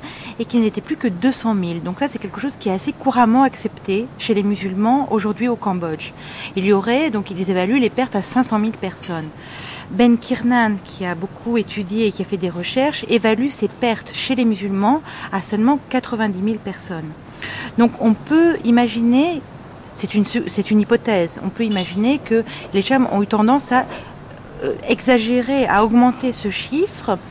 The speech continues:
au sortir, après ce traumatisme qu'ils ont subi, un petit peu pour, euh, tirer un, le maximum de fonds qu'ils pouvaient obtenir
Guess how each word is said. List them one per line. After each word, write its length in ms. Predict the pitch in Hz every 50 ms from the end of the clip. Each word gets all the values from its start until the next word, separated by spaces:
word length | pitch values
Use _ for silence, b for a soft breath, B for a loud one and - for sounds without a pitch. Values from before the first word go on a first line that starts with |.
| - - - -
au 80 | 254 240
sortir, 680 | - - 254 - - - - - 247 254 247 - - -
après 300 | 220 202 - - 262 247
ce 100 | - 208
traumatisme 760 | - - - 233 196 214 208 208 - - 302 302 254 214 196 180
qu'ils 240 | - 180 170 185 190
ont 40 |
subi, 420 | 180 - - - 180 170 214 254 339 320 - B B B B B B B B -
un 120 | 214 220
petit 160 | 214 - - 220
peu 220 | - - 302 311
pour, 420 | 302 - - - 262 277 285 - B B B B B B - -
euh, 80 | - 202 196 -
tirer 500 | - - 262 247 - 285 311 311 294 -
un, 180 | - 196 208 214 - - - 208
le 80 | 214
maximum 680 | 208 220 240 254 - - - 254 254 254 285 311 302 254
de 100 | 208 214
fonds 240 | - - - 294 269
qu'ils 160 | - 214 -
pouvaient 340 | - 220 214 196 262 277 269
obtenir 720 | 240 - - - 220 208 214 233 254 294 320 311 -